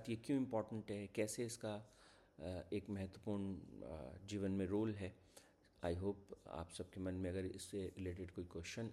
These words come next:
आया हो तो definitely we can take it। कल हम एक नया जो topic है उसको discuss करेंगे, अ, contingent सेल्फ वर्थ,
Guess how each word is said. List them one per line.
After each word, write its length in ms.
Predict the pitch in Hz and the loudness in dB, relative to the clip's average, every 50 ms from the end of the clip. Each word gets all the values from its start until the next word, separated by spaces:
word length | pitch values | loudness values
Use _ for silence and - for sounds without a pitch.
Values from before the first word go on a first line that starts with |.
| - - | -4 -2
आया 240 | - 87 82 85 87 | 0 2 4 4 2
हो 200 | 90 92 107 123 - - - - - - - - - - | 2 0 -2 -4 -8 -12 -20 -20 -20 -20 -20 -14 -4 0
तो 280 | 95 92 90 85 87 - | 2 2 2 0 -2 -4
definitely 420 | 95 92 90 - - 98 92 92 104 | -2 -2 -2 0 -2 -4 -2 -2 -2
we 200 | 98 92 87 - | -2 -2 -2 -2
can 200 | 95 92 92 - | -4 -4 -2 -2
take 180 | 87 87 87 | -2 -2 -2
it। 140 | 147 156 - - - - - - - - - - - - - - - - | -4 -6 -8 -12 -18 -20 -20 -20 -20 -20 -20 -20 -20 -20 -20 -20 0 6
कल 200 | - 123 135 147 | 8 8 8 8
हम 300 | 131 123 110 117 139 - - - - - - - - - - | 6 4 2 0 0 -2 -8 -16 -20 -20 -20 -20 -6 2 4
एक 220 | 101 101 98 - - - - - - - - - - - - - - - | 6 6 4 2 -8 -16 -18 -20 -20 -20 -20 -20 -20 -20 -20 -14 -6 -2
नया 640 | 95 92 92 90 95 95 98 98 95 95 90 82 73 67 - - - - - - - - - - - - - | 0 2 4 6 6 6 6 6 4 4 2 0 -2 -4 -6 -8 -10 -12 -14 -16 -18 -18 -20 -20 -18 -14 -12
जो 200 | 90 90 98 87 | -8 -6 -6 -4
topic 380 | 85 80 78 78 87 85 85 | -2 -4 -2 -2 -2 -4 -2
है 120 | - 110 - | -4 -6 -6
उसको 360 | - - 90 - - 104 90 | -4 -6 -8 -4 -2 -2 -2
discuss 680 | 82 85 85 - - 87 87 87 - - - - - - - | -2 -2 -4 -4 -4 -4 -4 -4 -4 -6 -6 -6 -8 -10 -6
करेंगे, 400 | - - 82 87 92 85 78 87 - - - - - - - - - - - | -4 -2 0 0 0 0 -2 -4 -8 -14 -20 -20 -20 -20 -20 -20 -18 -8 -6
अ, 120 | - 80 87 - - | -4 -4 -4 -2 0
contingent 640 | - 113 113 113 110 113 131 113 127 135 143 139 139 | 2 4 4 4 4 4 4 4 6 4 4 4 0
सेल्फ 440 | - - - - 95 87 87 - - | -2 -2 2 2 2 2 0 -2 -2
वर्थ, 400 | 82 - - - - - - - | -2 -2 -2 -4 -8 -14 -16 -18